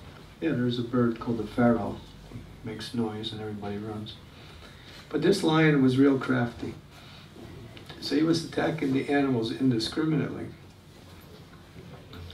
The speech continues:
And so the animals were really in distress. So they thought, "We'll have to do something about this lion.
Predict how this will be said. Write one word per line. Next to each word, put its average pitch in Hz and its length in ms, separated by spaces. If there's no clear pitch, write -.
And 120 560
so 131 200
the 131 160
animals 139 440
were 110 120
really 127 480
in 113 100
distress. 117 720
So 139 240
they 131 140
thought, 131 400
"We'll 139 200
have 156 220
to 131 60
do 135 200
something 107 420
about 98 300
this - 200
lion. 101 460